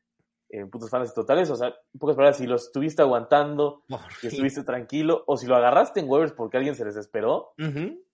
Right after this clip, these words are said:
Speaker 1: grande. O sea, ya
Speaker 2: Sí.
Speaker 1: ahí tienes la recompensa.
Speaker 2: No creo que llegue a ser considerado un league winner para el cierre de la temporada, pero sin duda es un wide receiver dos muy, muy sólido, que ni siquiera es de esos que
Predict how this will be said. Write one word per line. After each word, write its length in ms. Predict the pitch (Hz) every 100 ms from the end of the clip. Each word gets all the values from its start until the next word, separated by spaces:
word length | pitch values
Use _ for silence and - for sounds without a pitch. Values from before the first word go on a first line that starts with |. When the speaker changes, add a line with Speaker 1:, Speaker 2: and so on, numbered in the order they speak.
| _ _
Speaker 1:
grande. 400 | 107 110 95 85 _
O 100 | 92
sea, 180 | 92 90
ya 160 | 87 131
Speaker 2:
Sí. 80 | 117 _ _ _ -
Speaker 1:
ahí 200 | 113 110
tienes 240 | 113 101
la 100 | 95
recompensa. 520 | 90 95 85 85 - _ _ _
Speaker 2:
No 320 | 165 202 262 254
creo 280 | 269 269
que 120 | 262 214
llegue 280 | 226 220
a 40 | 208
ser 520 | - 202 202 208 196
considerado 520 | 185 170 160 156 165
un 120 | 165
league 160 | 165 139
winner 400 | 143 160 190 294
para 160 | 151 135
el 80 | 120
cierre 240 | 143 143
de 60 | 147
la 140 | 120
temporada, 640 | 113 104 120 139 202 - -
pero 540 | 143 135 139 135 135
sin 400 | 123 139 127 127
duda 260 | 143 156 170
es 140 | 156
un 100 | 156
wide 160 | 147 143
receiver 460 | 139 151 139 139 131
dos 460 | 120 139 139 -
muy, 560 | 147 151 170 202 240 277
muy 300 | 226 196 208
sólido, 580 | - 180 202 226 262 330 _ _ _ _
que 160 | 165 160
ni 140 | 156
siquiera 460 | - 127 170 175 185
es 160 | 175
de 60 | 175
esos 200 | 190 -
que 320 | 170 143